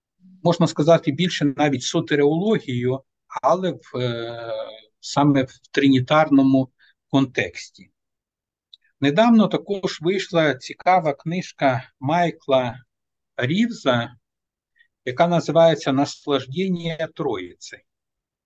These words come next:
Упоїтельне єднання з,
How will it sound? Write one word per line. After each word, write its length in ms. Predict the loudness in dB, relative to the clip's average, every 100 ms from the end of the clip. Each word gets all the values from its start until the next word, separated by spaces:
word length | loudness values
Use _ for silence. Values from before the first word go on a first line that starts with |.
| _ _ _ _ _
Упоїтельне 800 | -12 -2 2 2 2 2 2 4 2
єднання 680 | 0 -2 -2 0 0 -2
з, 120 | -4